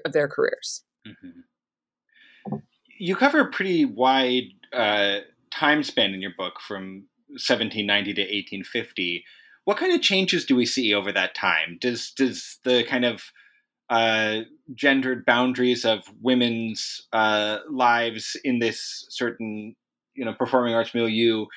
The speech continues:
Speaker 2: does it expand? Does it contract? Is, is that too simplistic a way to think about it?
Speaker 1: I think that it, it expands in some key ways.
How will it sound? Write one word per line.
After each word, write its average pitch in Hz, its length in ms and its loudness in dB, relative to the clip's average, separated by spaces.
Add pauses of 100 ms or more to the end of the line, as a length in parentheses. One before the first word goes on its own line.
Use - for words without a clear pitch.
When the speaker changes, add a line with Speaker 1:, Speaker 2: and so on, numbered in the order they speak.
Speaker 2:
does 131 160 0
it 117 80 -6
expand? 165 600 0
Does 135 140 -2
it 113 120 -8
contract? 160 800 -2
Is, 117 220 -4
is 113 180 -6
that 131 180 2
too 131 120 -4
simplistic 123 540 -6
a 123 40 -4
way 113 80 0
to 104 120 -4
think 139 200 -4
about 156 300 4
it? 165 160 -8 (1900)
Speaker 1:
I 262 140 8
think 349 460 -2
that 233 320 2 (160)
it, 262 200 0
it 269 100 6
expands 285 540 2
in 240 140 2
some 202 220 0
key 160 260 -2
ways. - 580 -2